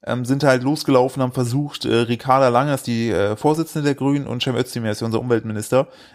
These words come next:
ähm, dafür sozusagen zu bekommen, dass ich denen die Unterschriften überreiche, symbolisch auf so einem riesigen Schild.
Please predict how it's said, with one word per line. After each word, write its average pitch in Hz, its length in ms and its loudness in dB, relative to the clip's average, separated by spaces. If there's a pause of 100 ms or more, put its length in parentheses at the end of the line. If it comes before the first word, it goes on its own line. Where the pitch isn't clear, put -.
ähm, 117 460 2
dafür 120 640 4
sozusagen 120 460 0
zu - 120 -10
bekommen, 127 320 -2
dass 120 140 -6
ich - 240 -12
denen 131 380 0
die 117 80 -4
Unterschriften 127 680 -4
überreiche, 120 540 2
symbolisch 117 460 -2
auf 113 100 -4
so 120 80 -2
einem 113 80 -4
riesigen 113 340 -6
Schild. 127 380 -2